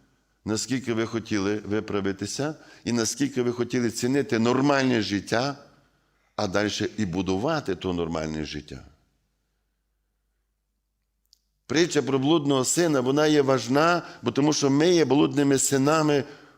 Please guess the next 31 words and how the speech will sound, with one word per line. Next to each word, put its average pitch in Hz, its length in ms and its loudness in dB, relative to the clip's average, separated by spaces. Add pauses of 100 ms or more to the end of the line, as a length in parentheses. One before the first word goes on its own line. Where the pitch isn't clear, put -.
(440)
майже 151 400 2
кожен 135 380 2
день 151 180 4
в 139 60 4
нашому 127 420 2
житті. 104 680 -4 (1120)
Бо 127 180 2
приходиться 135 640 0
не 143 120 4
раз 143 200 2
когось 139 300 2
обідати, 131 500 2
бо 110 120 0
думаєте, 113 360 0
тато 123 300 -2
не 120 80 2
обідався? 117 600 -4 (280)
Ви 139 100 0
думаєте, 180 420 4
татові 180 420 2
було 165 240 4
не 143 140 4
обідно, 127 800 -2 (480)
коли 139 280 4
син 147 340 2
каже: 117 520 2
«Віддай 175 360 8
мені 139 220 6
мою 117 280 4
половину 110 500 2
майна»? 90 440 -2